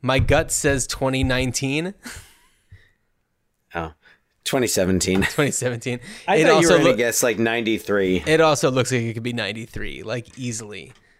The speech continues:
Speaker 1: Um, yeah, but, like,
Speaker 2: It, yeah.
Speaker 1: I was there around, I don't know, ninety-eight, ninety-nine, doing stuff, probably.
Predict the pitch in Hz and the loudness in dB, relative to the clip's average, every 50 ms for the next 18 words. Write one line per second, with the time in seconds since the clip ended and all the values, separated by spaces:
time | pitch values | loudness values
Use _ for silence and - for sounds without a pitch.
0 | _ _ _ - 117 113 113 113 117 117 113 117 120 120 123 180 214 196 170 - | _ _ _ -8 -6 -4 -4 -4 -4 -6 -8 -10 -8 -2 0 0 0 0 -2 -8
1 | - 120 - 139 135 113 135 139 139 - - - _ _ _ - 110 95 - 147 | -10 -4 0 0 0 2 2 0 0 0 -4 -16 _ _ _ -8 -4 -2 0 2
2 | 160 160 165 160 139 131 131 147 143 143 139 139 139 - - - 127 123 120 127 | 2 2 2 0 0 -2 -2 -2 0 2 2 2 2 0 -2 -2 -2 -2 -2 -2
3 | 120 123 120 123 123 120 120 120 120 120 113 - - - _ _ _ _ _ _ | -2 -2 -2 -2 -2 -2 -2 -4 -4 -6 -8 -8 -12 -20 _ _ _ _ _ _
4 | - 190 196 180 143 120 120 120 123 127 135 143 139 131 120 120 120 127 127 120 | -8 -6 -4 -2 -2 -2 -2 0 0 0 0 -2 -2 -4 -4 -4 -4 -4 -4 -4
5 | 117 117 117 127 131 123 120 113 120 117 113 120 117 117 113 113 117 120 123 127 | -4 -4 -4 -4 -4 -4 -4 -4 -4 -6 -6 -8 -8 -8 -8 -6 -6 -4 -4 -4
6 | 131 139 139 139 _ _ _ _ _ _ _ _ _ _ _ _ _ _ _ _ | -6 -8 -10 -12 _ _ _ _ _ _ _ _ _ _ _ _ _ _ _ _
7 | - - 135 135 139 139 123 - - 147 143 151 147 - - - - _ _ _ | -6 -4 -2 -2 -2 -2 -4 -4 -2 0 0 -2 -2 -6 -12 -20 -20 _ _ _
8 | _ _ _ _ _ _ _ _ _ _ _ - _ _ _ _ _ - 135 131 | _ _ _ _ _ _ _ _ _ _ _ -20 _ _ _ _ _ -2 0 0
9 | 135 143 143 139 156 156 160 160 | 0 0 -2 -2 -2 -2 -2 -4